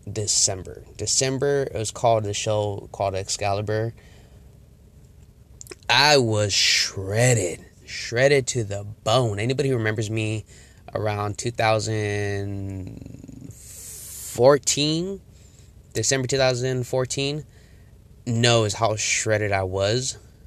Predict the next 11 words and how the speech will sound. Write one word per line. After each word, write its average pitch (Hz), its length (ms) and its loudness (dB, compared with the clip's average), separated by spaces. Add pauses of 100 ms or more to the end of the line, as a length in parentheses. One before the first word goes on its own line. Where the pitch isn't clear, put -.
(360)
But - 180 -2
the 117 100 0
downside 113 560 0
about 107 300 2
that 104 120 -2
is 98 300 -4
I 101 80 -2
was 98 180 -2
so 110 140 -2
small 113 480 -6 (580)
because 113 560 2